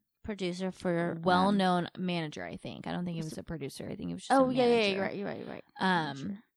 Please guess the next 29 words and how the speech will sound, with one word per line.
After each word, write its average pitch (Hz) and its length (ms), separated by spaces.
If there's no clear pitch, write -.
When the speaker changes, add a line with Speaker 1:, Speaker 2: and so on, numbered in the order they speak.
Speaker 2:
so 175 720
they're 220 280
both 254 520
in, 202 640
they 220 100
both 262 240
work 165 440
in 175 340
a 165 120
luxury 160 560
style, 147 800
like, 143 380
type - 440
of 151 540
business. 139 800
Speaker 1:
Right. 160 100
Speaker 2:
And 151 540
they're 180 200
used 175 240
to 180 60
having 165 260
nice 156 300
things. 202 640
And 175 320
when, 170 460
you 170 120
know, 165 180
you 165 240
are, 160 180